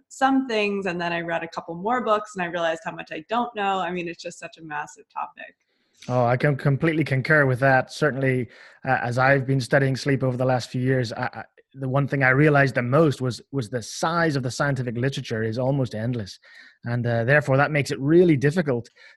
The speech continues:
Speaker 2: to get a grasp of, uh, everything that's in the area. But at the same time, um, like all areas of science, you have to come down to some nuggets in the end and some, some key points that you can take away and act upon. And,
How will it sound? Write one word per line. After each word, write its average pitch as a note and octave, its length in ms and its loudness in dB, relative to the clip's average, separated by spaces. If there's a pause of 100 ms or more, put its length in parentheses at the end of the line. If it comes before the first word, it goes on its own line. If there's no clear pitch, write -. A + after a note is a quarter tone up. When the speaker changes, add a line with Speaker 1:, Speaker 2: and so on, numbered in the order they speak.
Speaker 2:
to - 80 -10
get C3+ 140 4
a B2+ 60 2
grasp C3 500 2
of, A#2+ 240 -2
uh, A#2 200 -2
everything C#3+ 340 0
that's B2 160 -4
in D#3 180 0
the C3+ 140 0
area. F3+ 360 4 (500)
But C#3+ 120 2
at C3 80 -2
the C#3 80 -2
same E3 320 2
time, E3 420 4 (340)
um, C3+ 300 2
like C3 220 0
all D#3 360 4
areas C3+ 300 2
of A2+ 80 -6
science, C3+ 480 2
you C#3+ 80 -2
have D#3 160 2
to - 80 -4
come D#3 180 2
down D3 220 4
to C#3+ 60 2
some C3 180 -2
nuggets D3 320 2
in D3+ 80 0
the D3 140 2
end D3 200 4
and C3 140 0
some, B2 280 -4 (120)
some C3 220 -2
key E3+ 240 2
points E3 440 4 (220)
that C3+ 80 -4
you D3 100 2
can C#3+ 120 0
take D3 260 0
away C3+ 200 4
and C3 200 -2
act C3+ 240 -2
upon. A#2 320 -4
And, A2+ 160 -6